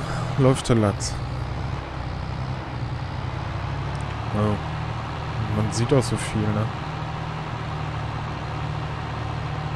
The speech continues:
Jesus Maria, das ist echt ein Graus.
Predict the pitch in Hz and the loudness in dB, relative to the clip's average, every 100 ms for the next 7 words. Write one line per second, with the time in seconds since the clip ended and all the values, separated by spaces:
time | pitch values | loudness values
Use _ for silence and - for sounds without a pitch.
0 | - - - - - - - - - - | -2 -4 -4 -4 -4 -4 -4 -4 -4 -4
1 | - - - - - - 110 117 107 - | -4 -4 -4 -4 -4 -2 4 4 4 2
2 | 95 - - 104 98 104 98 95 90 90 | 2 0 0 0 0 0 0 0 -2 -4
3 | 92 - - - 117 - - 147 127 110 | -4 -2 -2 -2 -2 -4 0 2 4 4
4 | 98 - | 2 -2